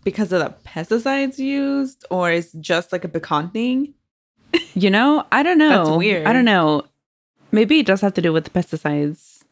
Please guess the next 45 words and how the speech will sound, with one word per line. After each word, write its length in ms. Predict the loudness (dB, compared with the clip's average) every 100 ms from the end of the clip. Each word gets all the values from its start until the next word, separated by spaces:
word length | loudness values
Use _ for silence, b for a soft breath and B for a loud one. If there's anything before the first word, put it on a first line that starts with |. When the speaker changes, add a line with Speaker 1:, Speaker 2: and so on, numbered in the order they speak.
| _ _ _ _ _ _ -10
Speaker 2:
I 40 |
have 180 | -8 -2
no 100 | 0
idea. 520 | 0 -2 -4 -6 -8 -12 _ _ _ _ _ _
It 80 | -2
didn't 180 | 0 0
say 160 | 0 2
what 280 | 2 0 -6 _ _ -4
in 120 | 0
the 120 | 2
dust. 480 | 2 0 0 -6 -20 _ _ _ _ _ b 0
I 140 | 2
think 200 | 2 4
maybe 260 | 4 2 2
'cause 180 | 2
the 100 | 2
dust 300 | 2 2 0
is 100 | -4
so 140 | -2 -2
fine 400 | 0 -2 0 0
and 100 | 0
it, 100 | -2
and 140 | -2 0
it 40 |
wasn't 280 | 0 0 0
being 160 | 0 -2
filtered 420 | 0 -2 0 -2
through 100 | 0
anything 380 | 0 0 0 0
and 80 | 0
it 60 | -2
just 180 | -6
going 380 | -4 -2 0 -2 -2
in 260 | -2 0 2
large 220 | 2 0
Speaker 1:
Okay. 100 | 0
Speaker 2:
amounts 360 | 0 0 -2 -2
into 220 | -4 -2
the 100 | -2
lungs. 500 | 0 0 2 2 2
Speaker 1:
Yeah. 360 | 0 0 -2 -6 -12 _ _ _ _ _
Speaker 2:
Is 160 | -8 -4
my 100 | -4
suspicion. 760 | -4 -6 -4 -4 -4 -4 -6 -8 b b b b
But 320 | 0 2 2